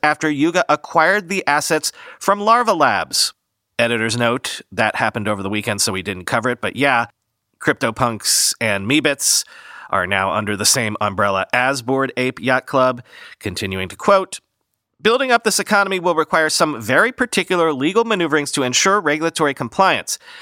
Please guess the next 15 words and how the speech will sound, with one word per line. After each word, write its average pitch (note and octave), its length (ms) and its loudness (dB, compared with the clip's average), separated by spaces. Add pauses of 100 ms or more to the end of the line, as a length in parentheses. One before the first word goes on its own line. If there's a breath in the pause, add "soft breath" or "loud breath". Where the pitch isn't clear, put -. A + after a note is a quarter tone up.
(140 loud breath)
The - 140 -4
S - 160 2
E D3+ 80 2
C D3 240 0
has D#3 180 0
largely C3+ 340 2
been B2 260 -2
keeping D3 340 -2
its A#2 200 -4
distance F#3+ 400 0
from F3+ 220 0
N E3+ 100 2
F E3+ 120 -2
T E3+ 120 0
projects, D#3+ 440 0